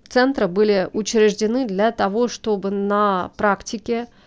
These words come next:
э, с учётом, э, ситуации, претворять в жизнь рекомендации, которые формулируются пиам, и проводить, э, обучение наших кадров.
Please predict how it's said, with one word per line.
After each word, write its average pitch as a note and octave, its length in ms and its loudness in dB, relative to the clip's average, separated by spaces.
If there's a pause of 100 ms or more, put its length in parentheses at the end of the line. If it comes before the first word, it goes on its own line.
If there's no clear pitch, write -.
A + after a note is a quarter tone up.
(720)
э, G3 320 -2
с - 140 -14
учётом, G#3+ 680 -2
э, F#3 540 -4
ситуации, A3 1040 -4 (2250)
претворять A3+ 720 2
в G3+ 80 -6
жизнь A#3 420 -4
рекомендации, G#3 760 -2
которые A3 340 -2
формулируются G#3 800 -4
пиам, G3+ 460 -2
и C4 240 -6
проводить, F#3+ 640 -6
э, G3+ 140 2
обучение G#3 580 0
наших G3+ 380 -2
кадров. - 340 -6